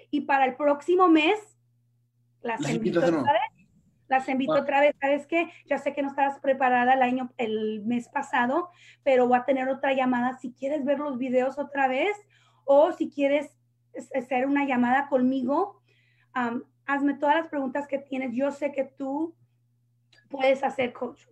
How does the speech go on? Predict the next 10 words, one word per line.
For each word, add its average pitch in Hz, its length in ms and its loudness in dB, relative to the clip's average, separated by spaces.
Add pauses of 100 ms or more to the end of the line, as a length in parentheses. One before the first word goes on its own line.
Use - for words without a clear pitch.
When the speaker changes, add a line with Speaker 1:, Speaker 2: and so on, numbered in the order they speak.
Speaker 1:
puedes 262 420 -4
estar, 254 480 -4 (300)
ser 269 260 -6
parte 262 260 -2
de 254 60 2
este 247 180 -10
equipo". - 440 -16 (880)
Speaker 2:
Wow, 143 520 0 (340)
me 160 80 2
encanta. 151 500 2